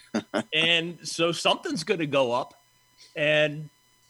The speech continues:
Speaker 2: that could be recruiting budgets. It could be refurbishing your stadium. It could be paying your head coach more,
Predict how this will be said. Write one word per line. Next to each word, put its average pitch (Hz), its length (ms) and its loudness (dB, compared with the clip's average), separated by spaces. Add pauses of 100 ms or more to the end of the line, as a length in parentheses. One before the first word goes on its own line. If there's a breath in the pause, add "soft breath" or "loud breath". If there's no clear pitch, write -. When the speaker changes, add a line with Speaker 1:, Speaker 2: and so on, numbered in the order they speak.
(240)
Speaker 2:
that 165 220 4
could 160 140 -2
be 151 80 -2
recruiting 165 420 0
budgets. 160 560 2
It 135 200 -6
could 127 200 -6
be 131 360 -2
refurbishing 147 600 -2
your 131 100 -4
stadium. 151 600 0
It 123 120 -4
could 120 120 -6
be 117 80 -4
paying 143 300 0
your 117 100 -4
head 151 240 -2
coach 151 300 0
more, 139 360 -2